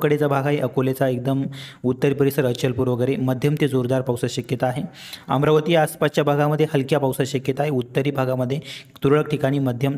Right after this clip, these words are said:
तर एखाद्या ठिकाणी जोरदार पाऊस देखील होऊ शकतो. नागपूर, भंडारा, वर्धा, यवतमाळ, वाशिम वगैरे या परिसरामध्ये हलका मध्यम स्वरूपाचा पाऊस दुपारनंतर संध्याकाळपर्यंत बऱ्याच ठिकाणी बघायला मिळेल. नागपूर, भंडारा, गोंदिया यातील काही परिसरामध्ये जोरदार पाऊस देखील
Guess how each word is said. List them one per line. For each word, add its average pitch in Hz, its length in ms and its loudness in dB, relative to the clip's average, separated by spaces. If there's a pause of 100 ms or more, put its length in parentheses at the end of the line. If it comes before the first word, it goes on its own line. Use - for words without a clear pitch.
तर 131 60 2
एखाद्या 147 320 0
ठिकाणी 135 320 0
जोरदार 123 360 0
पाऊस 123 220 0
देखील 120 240 -2
होऊ 127 140 -2
शकतो. 139 420 -4 (260)
नागपूर, 131 480 2
भंडारा, 135 560 2 (400)
वर्धा, 131 460 2
यवतमाळ, 127 580 2
वाशिम 120 440 0
वगैरे 127 220 0
या 127 120 2
परिसरामध्ये 123 600 0
हलका 135 220 0
मध्यम 131 320 0
स्वरूपाचा 120 360 0
पाऊस 123 280 0 (360)
दुपारनंतर 147 580 0
संध्याकाळपर्यंत 127 840 0
बऱ्याच 120 360 -2
ठिकाणी 123 280 -2
बघायला 120 300 -2
मिळेल. 123 180 -2 (380)
नागपूर, 139 400 2
भंडारा, 143 420 2
गोंदिया 135 360 2
यातील 131 300 0
काही 135 300 -2
परिसरामध्ये 127 580 -2
जोरदार 120 400 0
पाऊस 120 280 -2
देखील 127 300 -2